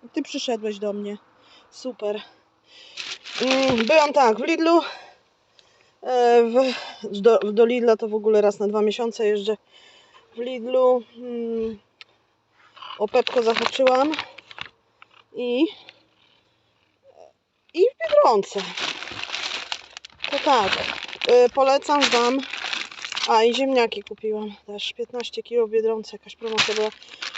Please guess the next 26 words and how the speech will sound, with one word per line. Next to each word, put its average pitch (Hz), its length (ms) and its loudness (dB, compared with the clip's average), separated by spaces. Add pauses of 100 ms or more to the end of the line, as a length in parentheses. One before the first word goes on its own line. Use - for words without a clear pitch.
(680)
Bo 233 420 4 (360)
sąsiad 233 480 -6
już 208 160 -8
wyprzedał 196 460 -8
swoje. 185 380 -16 (460)
Nie 240 60 -2
wiedziałam, 233 300 0
że - 60 -12
tak 208 120 -6
szybko - 300 -6 (720)
wyprzeda. 196 440 0 (100)
Mm, 240 300 2 (920)
cztery 254 360 2
sztuki, 262 460 -4
tutaj 240 400 2
jest 220 440 2
dziewięćdziesiąt 226 480 0
siedem 202 280 0
procent 240 400 -4
wody. 254 480 4 (1160)
Takimi 220 340 0
chusteczkami 220 680 -2
to 220 100 -2
ja 220 140 2
sobie 220 300 -2
myję 196 280 2